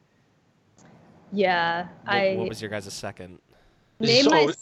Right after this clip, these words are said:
Speaker 3: yeah, I named, I named mine Kage, and then I ch-, I chose the black one. Yeah.
Speaker 2: Okay.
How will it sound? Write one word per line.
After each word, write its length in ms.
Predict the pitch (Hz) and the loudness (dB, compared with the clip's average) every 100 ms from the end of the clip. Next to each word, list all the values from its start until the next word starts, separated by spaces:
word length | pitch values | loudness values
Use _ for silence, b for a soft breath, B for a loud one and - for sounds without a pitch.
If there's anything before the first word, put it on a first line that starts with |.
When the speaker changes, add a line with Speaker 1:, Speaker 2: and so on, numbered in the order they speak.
| 139 | -6
Speaker 3:
yeah, 220 | 123 127 | -6 -2
I 60 | 139 | -2
named, 280 | 139 131 131 | -2 -2 -4
I 80 | 131 | -4
named 220 | 135 127 | -4 -4
mine 220 | 120 120 | -6 -6
Kage, 320 | 117 113 117 113 107 110 | -4 -2 -2 -4 -6 -8
and 140 | 110 | -10
then 100 | 110 | -12
I 80 | 110 | -12
ch-, 180 | - 131 | -8 -8
I 40 | |
chose 320 | - 123 107 | -6 -6 -6
the 180 | - 107 | -6 -8
black 340 | - 107 104 113 | -6 -6 -6 -6
one. 160 | 104 | -8
Yeah. 140 | 104 107 | -10 -12
Speaker 2:
Okay. 340 | - 92 101 | -12 -14 -16